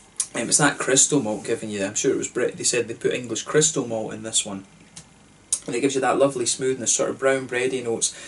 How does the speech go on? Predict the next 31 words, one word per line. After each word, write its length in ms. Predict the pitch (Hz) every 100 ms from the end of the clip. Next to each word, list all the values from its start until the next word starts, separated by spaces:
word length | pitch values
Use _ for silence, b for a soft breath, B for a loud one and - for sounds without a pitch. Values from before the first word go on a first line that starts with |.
| B
a 60 | -
little 140 | -
bit 100 | -
of 60 | 113
a 60 | -
white 240 | 117 -
bready 280 | 120 117 120
quality 360 | - 120 117
in 120 | 117 117
there. 220 | 123 120 B B
In 80 | -
the 80 | 120
very 240 | 139 160
centre 500 | 147 139 135 143 143
of 80 | 135
the 60 | 120
palate 380 | - 117 104
you've 120 | 95 -
got 200 | 110 110
a 60 |
thicker, 520 | - 151 143 120 107 - B B B -
um, 200 | 107 113
caramelly 720 | - 127 127 131 123 120 120
note, 240 | 107 104
and 100 | 113
it's, 260 | 117 - - B B
it's 200 | - -
not 180 | 320 -
quite 280 | - 233 -
oily. 440 | - 214 226 143
It, 180 | 156